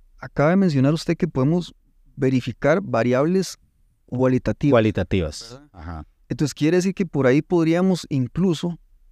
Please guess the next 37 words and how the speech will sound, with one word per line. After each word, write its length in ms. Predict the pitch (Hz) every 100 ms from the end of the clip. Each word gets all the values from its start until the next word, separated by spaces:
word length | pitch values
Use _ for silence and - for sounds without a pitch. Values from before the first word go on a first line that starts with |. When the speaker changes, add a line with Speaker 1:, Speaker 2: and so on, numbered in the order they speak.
| _
Speaker 1:
eh, 360 | 123 120 92 87 - -
nosotros, 640 | - 123 123 127 139 175 135
bueno, 220 | 135 143
lo-, 160 | 98 - - _ _ _
los 260 | 123 113
contadores, 720 | - 123 104 101 113 143 151
¿verdad? 400 | 113 110 139 143
Eh, 160 | 110 104
este, 440 | 113 - 107 95 - _ _ _ -
eh, 220 | 117 113
hablar 300 | 113 107 110
con, 440 | - 160 147 113 -
con 180 | 123 120
nuestros 480 | 117 - 117 117 - _ _ - - _
patronos 500 | 101 101 127 147 165
o 40 | 131
con 120 | 117
la 60 |
gente 220 | 113 113 147
que 80 |
hablamos, 360 | 165 160 185 180
que 320 | - 147 -
esto 220 | 135 -
le 100 | 185
podría 300 | 165 180 185
servir 320 | 180 190 185 139
a 80 |
alguien 260 | 117 170 190
que 100 | 117
quiere 220 | - 147
lanzar 320 | 165 120 117
un 120 | 139 139
producto. 400 | - 143 190 _ _ _ _ _ _
Speaker 2:
Así 280 | - 98 -
es. 300 | 110 - - -
Speaker 1:
Entonces, 500 | 123 - 123 143 - _ _ _ _ _ _ _ -
eh, 300 | 143 131 127